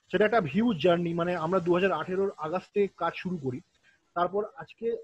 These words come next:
আহ, দু হাজার কুড়ি, দু হাজার কুড়ি, মানে আমাদের release plan ছিল ছবিটার পনেরোই মে, but সেটা পুরোপুরিভাবে প্যান্ডেমিকের জন্য পিছিয়ে গেল। তো আমাদের কিছু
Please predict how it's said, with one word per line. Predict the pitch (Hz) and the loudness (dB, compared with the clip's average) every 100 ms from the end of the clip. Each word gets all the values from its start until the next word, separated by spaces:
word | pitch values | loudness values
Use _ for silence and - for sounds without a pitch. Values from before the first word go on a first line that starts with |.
| _ | _
আহ, | 175 165 156 | -12 -10 -6
দু | 175 | -2
হাজার | 202 220 | 0 0
কুড়ি, | 247 185 113 _ _ _ _ _ _ | 0 -2 -4 _ _ _ _ _ _
দু | 170 | 6
হাজার | 214 | 6
কুড়ি, | 226 214 127 | 6 -2 -4
মানে | 165 202 | -8 -8
আমাদের | 190 226 226 | -6 -2 0
release | 226 254 - | 4 4 4
plan | - 226 | 8 8
ছিল | 233 247 262 | 10 6 6
ছবিটার | 233 220 262 269 | 4 2 2 2
পনেরোই | 214 220 233 | -2 0 0
মে, | 190 135 | 0 0
but | 139 | 0
সেটা | 160 185 202 | -2 0 -2
পুরোপুরিভাবে | 202 202 208 220 208 220 | -2 0 2 4 4 4
প্যান্ডেমিকের | 202 175 190 190 190 | 0 -2 -2 0 0
জন্য | 190 196 269 _ _ _ | 0 -4 -8 _ _ _
পিছিয়ে | 202 208 | 0 0
গেল। | 127 104 _ - _ _ _ - | 0 -10 _ -20 _ _ _ -4
তো | |
আমাদের | 214 214 | -2 0
কিছু | 196 | -2